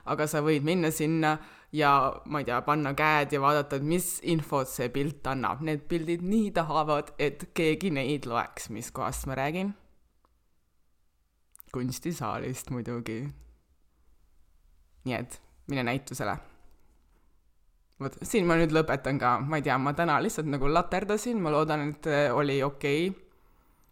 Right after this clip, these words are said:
Äh, mul oli tore. Telli newsletter homme hommikul tuleb.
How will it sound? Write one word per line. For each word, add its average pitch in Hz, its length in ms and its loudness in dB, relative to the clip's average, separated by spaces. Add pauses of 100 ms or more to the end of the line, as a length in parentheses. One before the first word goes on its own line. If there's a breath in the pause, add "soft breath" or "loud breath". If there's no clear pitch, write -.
(560)
Äh, 127 240 -2
mul 151 240 2
oli 160 160 4 (100)
tore. 165 300 4 (880)
Telli 156 320 4 (340 loud breath)
newsletter 156 800 2
homme 151 240 4
hommikul 143 480 0
tuleb. 151 400 4